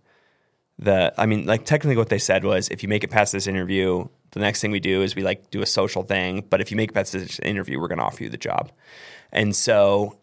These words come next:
um, when they called me to tell me I made it to the next one, I was like, "Hey, I am really excited with this opportunity, but I just don't think that this is, like, gonna be the job I can take to make me be, like,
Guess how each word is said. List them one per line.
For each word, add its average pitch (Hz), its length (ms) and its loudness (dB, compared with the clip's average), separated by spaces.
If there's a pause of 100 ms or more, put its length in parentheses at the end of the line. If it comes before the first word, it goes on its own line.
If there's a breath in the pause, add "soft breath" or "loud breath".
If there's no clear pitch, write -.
(100)
um, 95 480 0 (420 soft breath)
when 98 300 -4
they 92 100 0
called 101 300 4
me 120 160 2
to 127 80 0
tell 101 200 -2
me 104 120 0
I 104 40 0
made 104 160 0
it 95 100 -2
to 113 80 -4
the 101 60 0
next 101 280 -2
one, 117 320 0 (120)
I 87 180 -4
was 92 220 -6
like, 85 440 -2 (440)
"Hey, 95 460 -2 (300)
I 98 720 -2 (1000)
am 95 180 -2
really 92 180 -2
excited 98 280 0
with 101 80 -2
this 98 120 -8
opportunity, 92 520 -4
but - 200 -6
I 78 140 0
just - 200 -10
don't - 260 -8
think - 360 -6
that - 300 -6
this - 200 -6
is, 65 140 -8 (400)
like, 64 420 -4 (220)
gonna 101 160 -2
be 101 160 -4
the 92 100 -4
job 95 260 2
I 90 60 2
can 98 140 -10
take 92 320 -4
to - 80 -12
make 85 260 -10
me 98 120 -4
be, 80 180 -6
like, 80 300 -2